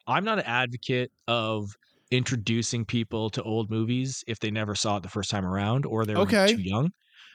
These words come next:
Speaker 1: Because for non-movie people, they don't,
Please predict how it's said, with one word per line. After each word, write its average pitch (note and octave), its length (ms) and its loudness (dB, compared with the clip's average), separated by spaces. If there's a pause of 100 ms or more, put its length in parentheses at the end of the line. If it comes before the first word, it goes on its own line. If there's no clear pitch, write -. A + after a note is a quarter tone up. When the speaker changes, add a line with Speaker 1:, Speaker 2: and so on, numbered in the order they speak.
(880)
Speaker 1:
Because B2+ 720 0 (100)
for C#3 160 4
non-movie C3 840 0
people, F3+ 460 0
they A#2+ 100 0
don't, C#3 220 0